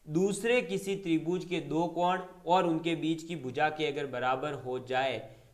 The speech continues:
तो हम उसे कहते हैं angle side angle नियम से सर्वांग सम। तो ये मैं आपके सामने दो त्रिभुज बना रहा हूँ, ये बना दिए, नामकरण कर देंगे वही एबीसी,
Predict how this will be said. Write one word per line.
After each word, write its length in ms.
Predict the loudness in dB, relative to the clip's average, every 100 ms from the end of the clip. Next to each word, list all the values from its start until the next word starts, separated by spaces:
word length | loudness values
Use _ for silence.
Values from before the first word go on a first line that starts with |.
| -6
तो 100 | -2
हम 240 | 2 0 -2
उसे 240 | 0 0
कहते 400 | 0 -2 -4 -4
हैं 540 | -2 -4 -4 -8 -20 -8
angle 340 | -4 0 0 0
side 320 | 0 0 0
angle 360 | -2 -2 -4
नियम 360 | -4 -6 -6 -8
से 580 | -2 0 0 -2 -10 -16
सर्वांग 520 | -6 -4 -2 -2 -4
सम। 560 | -8 -4 -4 -4 -10 -10
तो 60 | -8
ये 320 | -6 -2 -4
मैं 120 | -2
आपके 280 | -4 -4 -6
सामने 340 | -6 -6 -6 -6
दो 180 | -6 -8
त्रिभुज 380 | -8 -6 -6
बना 320 | -6 -6 -4 -4
रहा 220 | -4 -6
हूँ, 360 | -6 -8 -10
ये 140 | -8 -6
बना 280 | -6 -10 -12
दिए, 340 | -14 -16 -18 -20 -20 -20 _ _ _ -20 _ -20 -12
नामकरण 560 | -2 0 0 -2 -4 -4
कर 160 | -4
देंगे 280 | -2 -2 -2
वही 340 | -2 -2 -2
एबीसी, 720 | -2 -2 -4 -8 -8 -8 -10